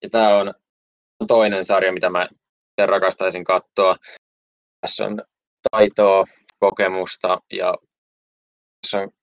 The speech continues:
kaksi loistavaa joukkuetta pelaa vastakkain.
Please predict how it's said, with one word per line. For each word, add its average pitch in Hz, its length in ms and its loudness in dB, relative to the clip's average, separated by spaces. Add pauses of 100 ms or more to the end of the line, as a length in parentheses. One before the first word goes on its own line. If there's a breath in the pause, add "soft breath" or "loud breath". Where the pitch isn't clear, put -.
(120)
kaksi - 500 -2 (580)
loistavaa 98 460 2
joukkuetta 92 440 0
pelaa 92 380 2
vastakkain. 90 720 -2